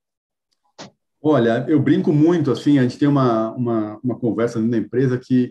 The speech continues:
que qual é o atributo que eu mais desejo pra alguém que, que, que quer trabalhar com a gente, né? E, e, e o primeiro atributo é querer trabalhar com dados. Eu acho que esse é o, é o grande negócio. O resto a gente dá um jeito.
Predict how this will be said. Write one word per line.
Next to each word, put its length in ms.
que 160
qual 260
é 80
o 120
atributo 640
que 100
eu 80
mais 420
desejo 880
pra 120
alguém 520
que, 560
que, 480
que 80
quer 180
trabalhar 360
com 100
a 60
gente, 480
né? 220
E, 120
e, 580
e 80
o 60
primeiro 520
atributo 500
é 40
querer 460
trabalhar 320
com 160
dados. 640
Eu 160
acho 180
que 80
esse 260
é 60
o, 420
é 60
o 80
grande 580
negócio. 460
O 80
resto 300
a 20
gente 100
dá 60
um 100
jeito. 460